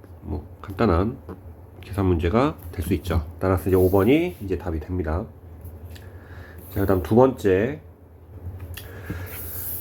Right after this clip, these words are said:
자, 이 번 문제를 보면은 리미트 X가 이로 갈 때 X 마이너스 이분의 루트 X 플러스 A 마이너스 이.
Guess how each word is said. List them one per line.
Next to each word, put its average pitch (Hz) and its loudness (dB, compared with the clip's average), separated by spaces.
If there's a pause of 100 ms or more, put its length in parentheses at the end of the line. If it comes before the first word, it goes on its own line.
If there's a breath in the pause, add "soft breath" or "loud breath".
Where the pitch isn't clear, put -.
(120 loud breath)
자, 104 4
이 107 8
번 165 8
문제를 160 4
보면은 135 4
리미트 147 4
X가 147 2
이로 117 6
갈 117 2
때 107 0
X 92 -6
마이너스 110 2
이분의 104 2
루트 104 -2
X 92 2
플러스 92 0
A 110 8
마이너스 95 2
이. 80 -2